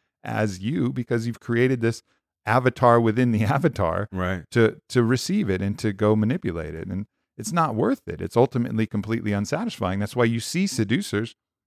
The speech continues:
Speaker 1: doing the same trick over
Speaker 2: Mm-hmm.
Speaker 1: and over again. "Oh, I'm gonna seduce this. Maybe then I'll feel love. Nope, nope, that didn't work. Oh, I'm gonna seduce this person. If I get that person, then maybe." It never fucking works. It's like the person who's trying to feel better about themselves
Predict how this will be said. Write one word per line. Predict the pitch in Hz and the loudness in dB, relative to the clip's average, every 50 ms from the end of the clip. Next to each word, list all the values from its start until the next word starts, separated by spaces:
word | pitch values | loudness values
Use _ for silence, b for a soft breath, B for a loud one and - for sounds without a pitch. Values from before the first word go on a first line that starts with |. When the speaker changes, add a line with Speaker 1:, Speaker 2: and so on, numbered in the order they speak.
| _ _ - | _ _ -14
Speaker 1:
doing | 87 110 110 107 117 120 127 | -6 -2 0 2 2 2 2
the | 127 | 0
same | - - 135 135 135 135 139 | 0 0 2 2 2 2 0
trick | - - 160 135 - - | 0 0 0 0 0 -2
over | - 101 107 110 110 113 | -2 0 0 0 2 2
Speaker 2:
Mm-hmm. | 113 120 | 2 2
Speaker 1:
and | 131 | 2
over | 156 170 147 113 101 | 2 0 0 0 -2
again. | 90 85 - | -4 -2 0
"Oh, | 98 120 113 - - _ _ _ _ - | 2 2 2 0 -2 _ _ _ _ -8
I'm | - 98 | -4 -2
gonna | 101 98 | -2 -2
seduce | 98 - - 98 92 107 113 - - | -4 -4 -6 -2 0 0 0 0 0
this. | 123 - - | -4 -2 0
Maybe | 107 117 127 127 127 | 2 2 2 2 4
then | 117 135 160 165 | 2 4 4 4
I'll | 139 117 | 2 0
feel | - - 113 98 92 | 0 0 -2 -2 -2
love. | 90 85 87 | -2 -6 -6
Nope, | 87 87 104 127 - - | -6 -6 -6 -6 -6 -6
nope, | - 110 120 117 - | -4 -4 -4 -4 -4
that | 104 - - | -4 -4 -4
didn't | 104 90 92 | -4 -4 -4
work. | 92 98 - | -4 -4 -2
Oh, | 123 139 135 | 0 2 2
I'm | 127 127 | 4 4
gonna | 123 117 107 110 107 | 2 2 0 0 -4
seduce | - - - 117 127 127 - | -6 -6 -4 -2 -2 -2 0
this | - 123 165 - | 0 0 0 0
person. | - - 90 85 - - 90 87 | -2 -8 -10 -10 -10 -12 -14 -14
If | - - | -10 -10
I | 98 | -8
get | 101 120 113 - | -4 -4 -4 -2
that | - 127 - - - | 0 -2 -2 0 0
person, | 123 110 - - 104 98 95 | -2 -2 0 0 -2 -2 -2
then | 98 101 | 0 2
maybe." | 107 110 107 104 - _ _ _ _ _ _ - | 2 2 2 0 -2 _ _ _ _ _ _ -6
It | 120 117 117 | -6 -2 0
never | 117 123 131 123 120 | 2 2 2 2 0
fucking | 113 - 131 120 - - 104 113 | 0 2 2 0 2 2 0 2
works. | 160 180 - - - | 2 2 0 -2 -6
It's | 95 - 117 | -4 0 0
like | 107 - | 0 0
the | 107 | -2
person | 98 - 120 120 - - 110 | -2 0 0 0 0 0 -4
who's | - | -4
trying | - - 117 107 101 | 0 0 0 0 0
to | |
feel | - - 110 | 0 0 0
better | 98 92 104 110 135 | 0 2 4 4 4
about | 131 110 98 92 95 - | 4 2 2 0 -2 -2
themselves | 98 92 - - 92 92 104 - | -4 -6 -4 -2 -2 -2 -2 -4